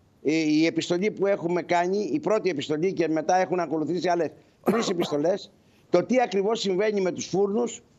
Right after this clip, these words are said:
και την κατεψυγμένη ζύμη. Απάντηση δεν έχουμε πάρει. Έχουν περάσει, δηλαδή,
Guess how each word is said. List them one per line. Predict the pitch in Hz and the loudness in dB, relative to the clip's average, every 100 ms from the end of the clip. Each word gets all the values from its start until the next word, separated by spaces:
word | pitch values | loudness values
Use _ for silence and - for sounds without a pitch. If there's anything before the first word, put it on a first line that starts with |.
| _ _ | _ _
και | - | 0
την | 175 165 151 | 0 0 0
κατεψυγμένη | 175 175 143 175 180 240 233 | 0 0 -4 -4 -2 0 0
ζύμη. | 208 202 196 107 - - _ _ _ _ _ _ _ _ | 0 0 0 -2 -4 -18 _ _ _ _ _ _ _ _
Απάντηση | - 143 226 220 190 240 | -4 2 0 0 -4 -2
δεν | 277 | 0
έχουμε | 285 233 202 | 0 0 0
πάρει. | 160 147 139 185 - _ _ _ _ _ _ _ _ _ _ _ _ _ _ _ _ _ _ | 2 2 0 -4 -10 _ _ _ _ _ _ _ _ _ _ _ _ _ _ _ _ _ _
Έχουν | - 226 226 240 | 0 0 0 -2
περάσει, | 226 208 240 226 202 | 0 2 0 0 -4
δηλαδή, | 190 196 214 190 - | 0 0 2 0 -2